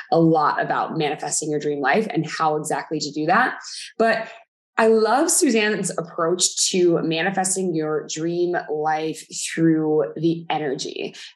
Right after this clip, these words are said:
that you are bringing to the table and how to kind of really harness your energy, because everything is just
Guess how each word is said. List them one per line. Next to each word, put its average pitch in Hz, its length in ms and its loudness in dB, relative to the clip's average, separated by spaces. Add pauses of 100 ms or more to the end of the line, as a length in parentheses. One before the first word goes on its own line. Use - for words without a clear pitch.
that 165 220 2
you 156 580 2
are 147 260 0
bringing 151 320 -4
to 151 140 -2
the 139 40 -2
table 131 360 -2
and 151 120 -2
how 160 300 -2 (120)
to 165 120 0
kind 160 260 -2
of 156 220 0 (260)
really 233 420 4
harness 170 840 -2
your 170 240 2
energy, 175 520 0
because 175 260 -4 (100)
everything 208 920 0
is 170 400 -4
just 165 400 -2